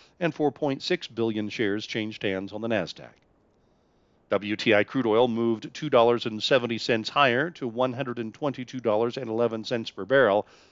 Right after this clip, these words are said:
Elsewhere, the gold spot price increased three dollars and sixty cents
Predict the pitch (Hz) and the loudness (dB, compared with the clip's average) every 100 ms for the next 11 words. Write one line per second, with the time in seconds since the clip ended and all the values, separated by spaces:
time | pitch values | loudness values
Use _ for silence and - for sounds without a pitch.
0 | _ 185 185 156 190 180 185 220 - 160 | _ 2 2 0 -2 0 0 -2 0 2
1 | 107 - 78 92 - 156 131 - 131 120 | 2 -2 -8 -8 -8 -6 -8 -4 -4 -4
2 | - 151 143 127 131 131 123 120 196 - | -8 -4 4 4 4 -2 -6 -6 -8 -8
3 | 123 - 120 123 | -8 0 2 0